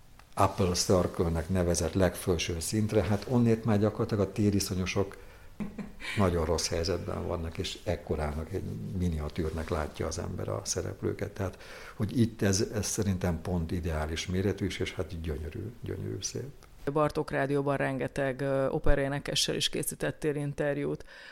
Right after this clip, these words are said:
Speaker 2: Hogyha most bárkivel készíthetnél interjút az opera világából, akkor van-e ötleted?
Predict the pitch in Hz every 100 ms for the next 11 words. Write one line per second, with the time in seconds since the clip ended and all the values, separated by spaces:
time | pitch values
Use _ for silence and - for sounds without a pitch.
0 | - - 156 - 151 156 151 170 196 180
1 | - 143 143 - 147 - - 139 - 143
2 | 135 139 - - - 143 139 160 156 147
3 | 160 - - _ - 151 143 147 135 139
4 | 135 135 139 143 160 165 180 - _ -
5 | - 160 170 165 160 131 131 143 131 143
6 | 131